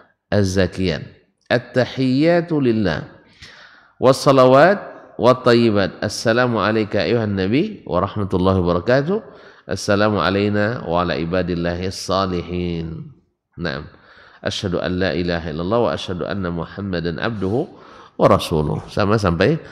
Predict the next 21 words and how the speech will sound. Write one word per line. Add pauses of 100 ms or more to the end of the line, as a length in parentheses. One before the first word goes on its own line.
(360)
akhir. (240)
Bedanya
apa
tadi? (960)
Tidak
menyebutkan
kalimat (800)
al-mubarakat.
Kan
ditanya,
"Di
mana
yang
berbeda
tuh?"
Maka
didatangkan
oleh
Abdul,
oleh (160)
Imam